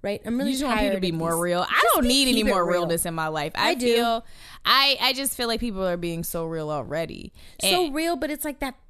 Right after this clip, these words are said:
Speaker 1: fake political correct, or it's like, "I'm gonna
Speaker 2: That's
Speaker 1: say the right things and I have no intention of apologizing,
Speaker 2: True,
Speaker 1: no
Speaker 2: true,
Speaker 1: impren-
Speaker 2: true, true, true.
Speaker 1: intention of changing my behavior, and I'm really
Speaker 2: Nope.
Speaker 1: not sorry." Just don't say
Speaker 2: Mm-mm.
Speaker 1: sorry.
Speaker 2: Yeah. "Don't talk to me anymore" is what I like to say.
Speaker 1: That's, that's fine.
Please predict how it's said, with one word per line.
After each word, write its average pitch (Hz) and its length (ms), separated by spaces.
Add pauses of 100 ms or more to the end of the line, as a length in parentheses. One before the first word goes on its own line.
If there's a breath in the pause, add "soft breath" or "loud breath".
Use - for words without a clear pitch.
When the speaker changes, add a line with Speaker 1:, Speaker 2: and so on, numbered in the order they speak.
Speaker 1:
fake 262 300
political 240 480
correct, 220 460
or 214 60
it's 208 140
like, 202 160
"I'm - 60
gonna 233 140
Speaker 2:
That's 214 120
Speaker 1:
say 226 320
the 214 100
right 202 220
things 190 220
and 196 100
I - 20
have 175 100
no 202 220
intention 220 460
of 208 80
apologizing, 185 720
Speaker 2:
True, 190 80
Speaker 1:
no 220 180
Speaker 2:
true, 220 120
Speaker 1:
impren- 214 120
Speaker 2:
true, 190 80
true, - 180 (120)
true. - 100
Speaker 1:
intention 220 400
of 175 100
changing 208 380
my 208 100
behavior, 208 380
and 285 100
I'm 311 140
really 330 140
Speaker 2:
Nope. 330 80
Speaker 1:
not 311 120
sorry." 320 460
Just 330 200
don't 453 140
say 480 120
Speaker 2:
Mm-mm. - 60 (160)
Speaker 1:
sorry. 202 300 (160)
Speaker 2:
Yeah. - 120 (600 soft breath)
"Don't 208 160
talk 170 240
to - 100
me 143 60
anymore" - 380
is 165 100
what - 100
I - 120
like - 180
to - 100
say. - 140 (120)
Speaker 1:
That's, 453 260
that's 571 220 (380)
fine. 214 260